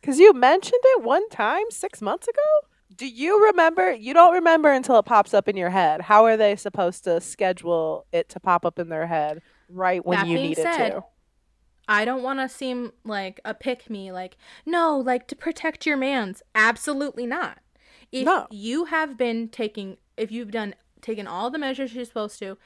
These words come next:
Speaker 2: and you've had open communication with him, and he nods, and he agrees, and he says, "I wanna actually do this," and you guys compromise, and he is disappointing the fuck out of you, he's trash.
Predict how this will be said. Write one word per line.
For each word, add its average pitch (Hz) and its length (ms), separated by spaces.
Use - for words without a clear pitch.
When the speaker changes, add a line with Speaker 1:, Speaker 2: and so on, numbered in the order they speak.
Speaker 2:
and 196 100
you've 208 120
had 196 160
open 226 260
communication 277 640
with 226 100
him, 226 160
and 196 120
he 226 160
nods, 190 520
and 196 120
he 214 160
agrees, 214 460
and 202 100
he 226 120
says, 220 240
"I 277 140
wanna 220 180
actually 214 280
do 247 120
this," 233 320
and 202 80
you 196 60
guys 202 220
compromise, 214 560
and 240 180
he 262 200
is 233 260
disappointing 226 720
the 185 100
fuck 180 300
out 196 160
of 247 60
you, 294 280
he's 466 320
trash. 415 720